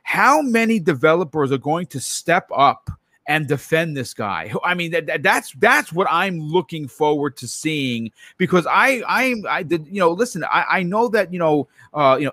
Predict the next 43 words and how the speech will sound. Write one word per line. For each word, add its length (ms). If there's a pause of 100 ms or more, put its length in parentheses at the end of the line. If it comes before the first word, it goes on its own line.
Xbox 540
versus 260
PlayStation 680
versus 320
Nintendo, 500
but 100
all 240
of 80
these 200
big 260
time 240
developers 880 (240)
are 160
friends. 680 (180)
They 100
probably 480
hang 260
out 140
a 40
couple 280
of 80
times 340
a 60
year. 440 (220)
You 80
know, 180
I 120
mean, 180
we, 140
we've 260
seen, 560 (340)
uh, 360 (100)
you 120
know, 320
uh, 360 (100)
uh, 220
you 80
know, 280
uh, 120 (600)
God 240
of 100
War, 480 (100)
um, 480